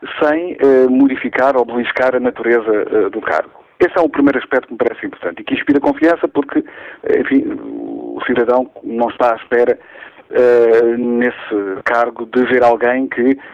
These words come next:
eh, não tenha um conhecimento profundo, eh, das suas, da sua missão constitucional e, no caso do Presidente Marcelo, evidentemente que esse conhecimento já vinha muito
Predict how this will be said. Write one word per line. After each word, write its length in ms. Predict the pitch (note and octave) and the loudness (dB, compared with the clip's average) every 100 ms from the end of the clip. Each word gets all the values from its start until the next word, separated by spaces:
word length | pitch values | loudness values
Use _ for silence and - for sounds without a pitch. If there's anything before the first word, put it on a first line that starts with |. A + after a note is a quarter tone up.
| - | -6
eh, 560 | - A#2 A2+ G#2+ G#2+ A2 | 2 6 6 8 6 4
não 160 | B2 B2+ | 0 0
tenha 220 | C3 B2+ | 0 -2
um 60 | |
conhecimento 420 | A2+ B2+ - B2 - | -2 -4 -2 -4 -4
profundo, 680 | - - C3 C#3 B2+ G#2 - - - | -10 -4 0 2 0 -4 -10 -20 -2
eh, 180 | G#2+ G#2+ | 2 2
das 180 | A#2 - | 2 0
suas, 220 | B2 A2+ A2 G#2+ | 0 0 -2 -4
da 100 | A2 | -4
sua 120 | - A#2 | -2 -2
missão 260 | A#2 A#2 | -2 -4
constitucional 640 | G#2+ A#2+ A2+ - A#2 B2 - | -6 -6 -8 -2 2 2 2
e, 240 | C#3 C3 - | 0 0 0
no 220 | G#2 G2 | -6 -4
caso 220 | G#2 G2+ | -4 -4
do 60 | G2+ | -6
Presidente 300 | G#2 G2+ G#2+ | -12 -12 -8
Marcelo, 260 | - A#2 | -2 0
evidentemente 520 | A#2 A2 A2 - A2 | 0 -4 -6 -6 -10
que 140 | - A2 | -6 -6
esse 140 | G#2+ | -6
conhecimento 440 | - G#2+ G#2 A2 G#2+ | -10 -12 -10 -8 -4
já 100 | A2 | -4
vinha 240 | A2+ G#2+ | -2 -8
muito 240 | A2 A#2+ | -6 -8